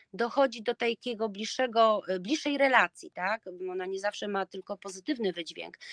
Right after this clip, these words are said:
to żebyśmy się zastanowili właśnie, dlaczego ta osoba się tak zachowuje. Wiesz, ja często podaję za przykład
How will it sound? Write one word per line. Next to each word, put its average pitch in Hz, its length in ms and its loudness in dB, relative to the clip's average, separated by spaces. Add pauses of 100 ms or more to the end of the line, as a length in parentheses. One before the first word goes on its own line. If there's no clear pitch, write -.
(240)
to 214 120 2
żebyśmy 226 360 0
się 254 140 0
zastanowili 247 760 4
właśnie, 208 360 2
dlaczego 233 400 2
ta 240 140 6
osoba 220 300 0
się 214 140 -8
tak 208 220 -4
zachowuje. 170 760 -4 (420)
Wiesz, 233 120 6
ja 240 80 4
często 262 320 2
podaję 226 400 6
za 208 140 4
przykład 233 360 2